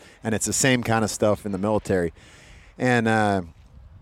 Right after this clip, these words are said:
and you're playing at an elite level. Granted, like, I would never compare the stakes, you know, and anybody that, that, that thinks that's what we're talking about is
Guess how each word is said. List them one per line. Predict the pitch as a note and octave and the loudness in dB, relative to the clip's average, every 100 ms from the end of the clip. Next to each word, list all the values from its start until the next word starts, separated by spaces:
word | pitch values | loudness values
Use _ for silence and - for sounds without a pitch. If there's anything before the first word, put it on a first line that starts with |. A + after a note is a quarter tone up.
| - - - | -20 -8 -2
and | D3 | 0
you're | |
playing | D3+ D3+ D3 C#3+ B2+ - | 0 2 4 2 0 0
at | A#2+ | 0
an | G#2+ G#2+ | 0 0
elite | A2 B2+ | 2 2
level. | B2 D3 E2 E2 | 2 2 2 -4
Granted, | C3+ B2+ G#2+ A#2+ | 0 0 0 -2
like, | G#2 - | -2 -2
I | |
would | A2 F#2+ | -4 -2
never | B2+ A#2+ | 0 0
compare | G#2+ G#2 G#2 | 0 -4 -4
the | - | -4
stakes, | - - F2 E2 - - - | -4 -2 -2 -4 -8 -8 -6
you | |
know, | G#2 F#2 | -4 -2
and | |
anybody | G#2+ A#2 G#2 G2+ | -2 0 0 0
that, | F#2 F2+ _ - | -4 -8 _ -8
that, | F#2+ - _ - | -8 -8 _ -6
that | G2 | -2
thinks | - A2+ | -2 0
that's | - G2+ | 0 -2
what | A2 | -4
we're | F2+ | -6
talking | F#2+ A#2+ G2+ G2 | 0 2 2 -2
about | F2 F#2 F2 | -2 -2 -2
is | E2 - | -6 -14